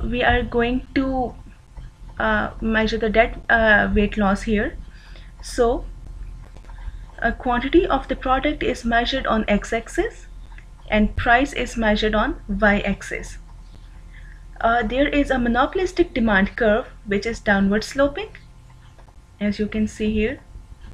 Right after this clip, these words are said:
And there is a marginal revenue curve and marginal cost curve as well.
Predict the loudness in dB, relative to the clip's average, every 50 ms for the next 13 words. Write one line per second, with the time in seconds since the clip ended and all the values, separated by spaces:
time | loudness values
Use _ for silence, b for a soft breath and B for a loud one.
0 | -18 -20 -18 -20 -20 -20 -20 -20 -20 -20 -18 -18 -18 -20 -20 -20 -18 -18 -18 -16
1 | -16 -16 B B B B B B B B B 2 2 4 4 4 4 2 2 2
2 | 0 0 0 2 4 6 6 6 6 6 4 4 6 6 6 6 4 2 4 6
3 | 6 6 6 4 2 2 2 4 4 2 0 0 2 4 6 6 8 8 6 6
4 | 4 4 2 0 0 0 0 2 2 2 0 -2 -6 -2 2 2 2 2 0 -2
5 | 0 2 2 2 2 2 2 2 2 2